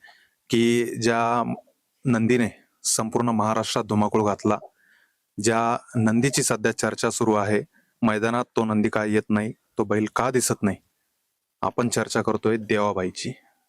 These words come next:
या देवाबाईच्या गोठ्यावरती आपण, अ,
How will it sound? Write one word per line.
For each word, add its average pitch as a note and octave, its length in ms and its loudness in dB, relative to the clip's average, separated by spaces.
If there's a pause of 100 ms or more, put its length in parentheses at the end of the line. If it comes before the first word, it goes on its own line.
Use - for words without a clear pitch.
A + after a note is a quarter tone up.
(460)
या A#2 240 2
देवाबाईच्या A2+ 1040 0 (200)
गोठ्यावरती A2+ 480 2
आपण, A#2 320 0 (460)
अ, A2 260 0